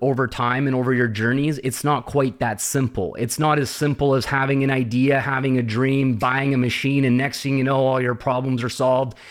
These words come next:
You go straight to the top and you're a multimillionaire and you change the world, right? If only it was that simple. It's not.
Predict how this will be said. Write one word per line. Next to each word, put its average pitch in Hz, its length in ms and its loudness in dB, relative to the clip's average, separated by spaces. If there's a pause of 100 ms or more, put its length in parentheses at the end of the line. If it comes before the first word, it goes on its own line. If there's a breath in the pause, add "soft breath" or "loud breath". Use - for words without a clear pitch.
(140 loud breath)
You 127 140 2
go 143 180 4
straight 139 320 0
to 135 80 0
the 131 140 0
top 131 340 0
and 127 100 2
you're 131 100 2
a 131 40 2
multimillionaire 135 1000 2 (260 loud breath)
and 147 120 2
you 147 100 4
change 131 280 2
the 120 140 2
world, 113 280 4
right? 135 240 2
If 131 200 -4
only 165 340 4
it 151 120 2
was 143 180 2
that 139 240 0
simple. 127 360 0
It's 117 140 0
not. 151 400 2